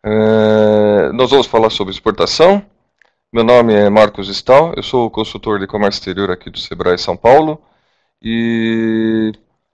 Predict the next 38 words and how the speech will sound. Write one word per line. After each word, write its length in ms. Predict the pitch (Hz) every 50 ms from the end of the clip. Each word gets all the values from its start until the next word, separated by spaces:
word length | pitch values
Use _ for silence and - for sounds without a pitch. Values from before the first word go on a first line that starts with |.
| _ _ _ _ _ _
o 240 | - 120 120 120 117
nome 300 | 117 120 131 139 139 143
da 100 | 143 135
palestra 540 | - 139 123 117 117 123 127 127 - 120 113
que 80 | -
nós 220 | 117 117 113 107 110
vamos 360 | 117 113 110 107 - - - -
assistir 480 | - 107 - - 123 - - 175 175 156
hoje, 420 | 147 165 170 139 113 101 101 202 _ _ _ _ _ _ _ _ _ -
é, 480 | 107 110 113 113 113 113 113 110 - - 113
é 40 |
justamente 440 | 117 135 143 - 135 123 123 113 -
Saiba 320 | - - 196 208 196 180 -
Como 220 | - 160 160 156
Exportar. 580 | 147 - - 143 135 - - 92 73 - - _ _ _ _ _ _ _ _ 120 _ _ _ _ _
Vamos 280 | - 143 160 170 165 -
falar 240 | - 143 131 123 117
bastante 460 | 110 110 - - - 107 - - 95
aí, 240 | 95 98 98 95 - _ _ _ _ _ _ _ -
é, 840 | 98 95 92 90 90 90 87 90 90 87 85 85 82 78 76 73 67 52
motivos 520 | 92 101 104 104 - 170 175 139 110 87
pra 120 | - - 92
você 240 | 90 92 - - 90
poder 220 | - 95 90 107
exportar 500 | 135 - - 175 - - - - - 370
e 260 | 381 381 359 330 330 - _ _ _ _ _
dar 120 | - - 147
uma 160 | 147 139 113
dica 260 | 101 113 131 - 120
bastante 380 | 101 104 - - 113 - - 123
forte 380 | - - 98 101 117 - -
aí 180 | 98 98 113 117
de 140 | 107 95 -
como 300 | _ - 113 123 120 113
você 300 | 110 107 - - 104 95
pode 340 | - 98 95 101 101 104
agir 280 | 113 117 107 92 95 98
pra 320 | - - 104 107 110 110